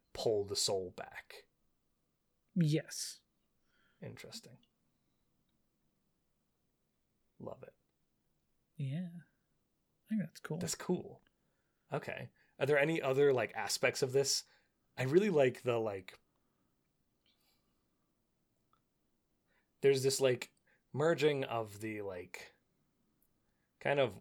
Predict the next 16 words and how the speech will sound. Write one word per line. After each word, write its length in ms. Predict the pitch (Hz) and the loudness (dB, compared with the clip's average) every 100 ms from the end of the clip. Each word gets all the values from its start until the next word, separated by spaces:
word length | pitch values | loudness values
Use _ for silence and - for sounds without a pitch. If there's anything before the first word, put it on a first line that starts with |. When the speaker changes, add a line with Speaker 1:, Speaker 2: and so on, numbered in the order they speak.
| _ - | _ -20
Speaker 1:
Western 640 | - 101 107 - - 117 107 101 | -16 -8 -4 -2 -2 -4 -6 -10
Christian 600 | - 120 - - 104 107 - | -6 -2 0 -2 -4 -8 -10
imagery 580 | 127 113 110 - 117 110 | -8 -8 -8 -6 -4 -4
that 160 | 107 | -6
is 320 | 104 98 - - _ 127 | -6 -6 -6 -10 _ -12
default 640 | - 120 - - 101 98 - | -8 -8 -4 0 0 -2 -8
applied 640 | 113 - 117 104 98 98 - | -12 -6 -4 -2 -4 -8 -10
to 460 | - 110 98 95 95 _ _ | -8 -6 -8 -10 -12 _ _
Celestials, 840 | - 120 107 - - 113 104 101 131 | -10 -6 -4 -4 -2 -2 -2 -6 2
re-, 160 | 139 - | 2 2
Christian 380 | - 170 - 151 | 4 4 6 2
and, 280 | 127 123 110 - | 2 0 -2 -4
like, 180 | 143 104 | -4 -2
Greco-Roman 720 | 123 107 - 104 104 107 117 | -2 -2 -2 -2 -2 -4 -4
imagery 440 | 123 127 123 139 139 | -4 -2 2 4 6
Speaker 2:
Mm-hmm. 200 | 151 | 6